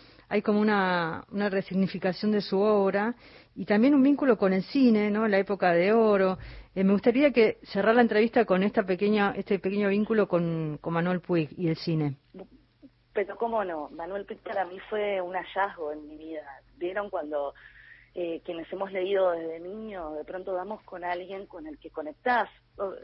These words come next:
Speaker 2: hablábamos de los significantes, bueno, uno conecta con los significados y conecta con el estilo, ¿no? de, de ese, de ese autor. Entonces lo empecé a leer con devoción y cada vez que tenía la suerte de viajar a Buenos Aires, que miren lo que les digo, a principios de los dos mil viajar a Buenos Aires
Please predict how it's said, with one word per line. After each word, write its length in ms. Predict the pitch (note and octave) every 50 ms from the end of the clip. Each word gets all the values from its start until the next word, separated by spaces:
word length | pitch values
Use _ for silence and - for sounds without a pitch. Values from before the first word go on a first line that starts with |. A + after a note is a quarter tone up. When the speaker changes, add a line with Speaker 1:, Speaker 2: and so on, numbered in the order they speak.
| - -
Speaker 2:
hablábamos 580 | - E3 D3+ E3 F3 F3 E3+ E3+ E3+ E3+ E3 E3
de 60 | D#3
los 160 | D3 D#3+ D3+
significantes, 640 | - E3 D#3+ D#3 - E3+ D#3+ F3 F3 F3 D#3+ F3 E3
bueno, 280 | D#3 E3 D#3 D3 C3+ - - - - - - - _ _ _
uno 180 | - F#3 G3 G3+
conecta 380 | F#3+ F#3+ F3 F#3 E3+ - G3 F3+
con 160 | F3 F#3 E3+
los 100 | E3+ -
significados 580 | - F3 E3+ E3 E3 F#3 - G3 G3 G#3+ G#3+ G#3 -
y 40 |
conecta 360 | F#3+ - D3+ D#3 D#3+ - G3+ F#3+
con 160 | - E3 D3
el 100 | D3 D3
estilo, 520 | D3+ - _ - - G#3+ G#3 G#3+ F3 D3 C#3+
¿no? 220 | C#3+ D3+ E3 F3+
de, 220 | F3 D#3 C#3+ C3 -
de 140 | - C#3+ D#3+
ese, 360 | D3+ - - - D3 C#3 C3 -
de 60 | D#3+
ese 160 | D#3 - -
autor. 380 | D#3+ D3+ - - D3+ C#3+ C#3 C3+ - - - - - - - - - - _
Entonces 380 | - F3 E3+ F3+ F3+ - B3+
lo 80 | A#3+ B3
empecé 300 | A3+ G#3+ G3 F#3+ - A#3
a 40 | A3
leer 180 | A3 G#3+ A3+
con 180 | A3 A3 A3+ G#3+
devoción 560 | G#3+ G#3+ G#3+ A3+ A3 - D4 D4 C#4+ C#4 B3+
y 60 | A3+
cada 220 | G3 F#3 F3 E3+ E3+
vez 100 | F3 -
que 100 | - G#3
tenía 240 | F3+ E3+ E3 F3 E3
la 120 | E3 E3 -
suerte 240 | - F#3 F3 - F#3
de 60 | F3 E3+
viajar 280 | D3+ D#3 - - F#3 F#3
a 40 | F3+
Buenos 280 | F3 F3 E3 D#3+ D#3+ - -
Aires, 400 | G#3+ G#3+ G#3 G#3+ G3 F#3 G3+ G#3 - - - - _ _ _ _ _ _
que 120 | - F#3
miren 220 | E3+ F3 F3+ F#3 E3+
lo 80 | E3 D#3+
que 80 | E3
les 140 | D#3+ E3 E3
digo, 300 | G3+ A#3 A#3 A3 G3+ E3+
a 80 | D#3 D3+
principios 440 | - - D3+ D3 - - - E3+ D#3+
de 40 | D#3
los 120 | D3+ D#3
dos 160 | D#3+ D#3 D#3
mil 240 | E3+ F#3 F#3+ G#3 G#3
viajar 300 | F#3+ F#3 E3 - - -
a 40 | D#3+
Buenos 260 | D#3+ D#3 D#3 D3 -
Aires 220 | F3+ F#3+ F#3 G3+